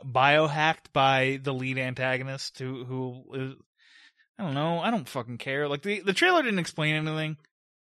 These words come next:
Uh, it, it was just like, "Look, we're being super mysterious," and, like, I guess that's fine, but, like,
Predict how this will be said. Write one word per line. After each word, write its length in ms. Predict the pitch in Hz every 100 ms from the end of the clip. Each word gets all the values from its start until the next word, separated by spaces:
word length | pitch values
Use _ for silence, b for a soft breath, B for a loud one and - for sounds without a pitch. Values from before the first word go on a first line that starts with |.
| _ -
Uh, 300 | 117 120 117 - -
it, 180 | 147 131
it 40 |
was 120 | 139
just 180 | - -
like, 240 | 123 113 113
"Look, 220 | 160 170
we're 60 | 127
being 180 | 139 135
super 260 | 160 143
mysterious," 520 | 135 - 135 117 113 -
and, 120 | 117
like, 120 | 117
I 100 | 107
guess 240 | 131 147 -
that's 180 | 143
fine, 320 | - 127 139 139
but, 180 | -
like, 260 | 127 127